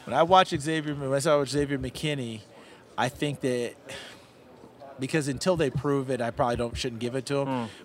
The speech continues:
Speaker 1: Poor man's Cam Chancellor.
Speaker 2: Right. Okay. Striker,
Speaker 1: Pol-,
Speaker 2: man.
Speaker 1: polices the area.
Speaker 2: Yep.
Speaker 1: If you wanna come over there, that's
Speaker 2: Yep.
Speaker 1: at your own peril now.
Speaker 2: Oh, yeah.
Speaker 1: Blitzer. How
Speaker 2: Yep.
Speaker 1: many plays did you see him make
Speaker 2: Great
Speaker 1: in the
Speaker 2: play.
Speaker 1: backfield?
Speaker 2: L S U game. I mean,
Speaker 1: Oh.
Speaker 2: it was, uh,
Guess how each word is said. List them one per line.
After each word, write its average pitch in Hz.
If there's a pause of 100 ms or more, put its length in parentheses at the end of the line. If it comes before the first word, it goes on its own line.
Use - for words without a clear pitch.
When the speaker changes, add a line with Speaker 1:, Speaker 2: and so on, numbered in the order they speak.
Speaker 1:
Poor 165
man's 156
Cam 143
Chancellor. 123 (100)
Speaker 2:
Right. 120 (180)
Okay. 131 (260)
Striker, 135
Speaker 1:
Pol-, 110
Speaker 2:
man. 110 (240)
Speaker 1:
polices 160
the 160
area. 170
Speaker 2:
Yep. 151 (340)
Speaker 1:
If -
you 143
wanna 190
come 226
over 269
there, 156 (100)
that's 139
Speaker 2:
Yep. 165
Speaker 1:
at -
your 190
own 208
peril 254
now. 131
Speaker 2:
Oh, -
yeah. 117 (200)
Speaker 1:
Blitzer. 160 (460)
How 143
Speaker 2:
Yep. 160
Speaker 1:
many 160
plays 160
did 131
you 143
see 151
him 135
make 139
Speaker 2:
Great 131
Speaker 1:
in 131
the 127
Speaker 2:
play. 123
Speaker 1:
backfield? 135
Speaker 2:
L 151
S 147
U 170
game. 131
I 120
mean, 131
Speaker 1:
Oh. 135
Speaker 2:
it 220
was, 160
uh, 139